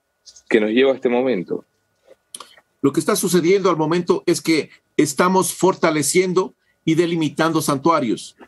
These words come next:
Speaker 2: Y esa situación va a seguir incrementándose porque necesitamos que cada uno de esos espacios territoriales, en donde ya están siendo controlados, establezcan claramente la normativa y le digan, "Señores, este espacio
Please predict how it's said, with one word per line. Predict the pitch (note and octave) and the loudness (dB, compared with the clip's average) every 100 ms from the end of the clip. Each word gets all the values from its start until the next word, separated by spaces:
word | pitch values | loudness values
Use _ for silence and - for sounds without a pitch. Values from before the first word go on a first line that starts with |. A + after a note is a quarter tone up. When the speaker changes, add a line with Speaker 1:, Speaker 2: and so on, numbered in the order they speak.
| _ _ _ - | _ _ _ -6
Speaker 2:
Y | D#3+ F#3 | 0 2
esa | G#3 F#3+ | 2 -2
situación | F3 E3 D#3 - F#3 F3+ | -2 -2 0 2 0 2
va | D#3+ E3 | 2 2
a | |
seguir | D#3+ C#3 E3+ E3 | 0 2 0 0
incrementándose | D#3 C#3 C3+ C3 C3 D#3+ F3+ F#3 | -4 0 0 0 0 0 0 0
porque | F3+ - D3+ | -2 -2 0
necesitamos | C#3 C3+ C3 C3+ E3+ F3 E3 - - - | 0 0 0 0 0 2 0 -4 -10 -4
que | C3+ | 0
cada | F#3+ G3 | 2 4
uno | G3 G3 | 2 2
de | F#3 | 0
esos | E3+ D#3 | 0 0
espacios | C#3+ - A#3 C4 B3+ - | -2 0 0 0 0 0
territoriales, | E3 D3+ - C#3+ D3+ D#3 A3 - - _ _ _ _ _ _ _ | 0 0 0 0 2 2 0 -4 -10 _ _ _ _ _ _ _
en | - D#3+ | -2 2
donde | F3 F3 D#3+ | 2 2 2
ya | G3 | 2
están | F#3+ A3 F#3 - | 0 -2 -2 -6
siendo | - A3 A#3 A3+ | -4 -2 0 0
controlados, | F3 D#3 D3+ E3+ G#3 A#3+ - _ _ _ _ | -2 0 2 2 2 0 -4 _ _ _ _
establezcan | G3 F3+ F#3 E3+ G#3+ B3 A#3+ F#3 | 0 2 0 0 0 0 -2 -2
claramente | G3+ A3+ G3+ F#3+ G#3 G#3+ A3 - | 0 0 2 0 0 -2 -2 0
la | E3+ | 0
normativa | F3 F3 E3 D#3 D#3 A#3+ D#3+ - | 2 2 0 -2 0 0 0 2
y | E3+ | 2
le | E3+ | 2
digan, | A#3 G#3+ | 0 0
"Señores, | G3 G#3 B3+ F#3 - - - | 0 2 2 0 -4 -6 0
este | A3+ A3+ | 2 2
espacio | F#3 - A3+ A#3+ B3 G#3 | -2 0 -2 0 -2 -2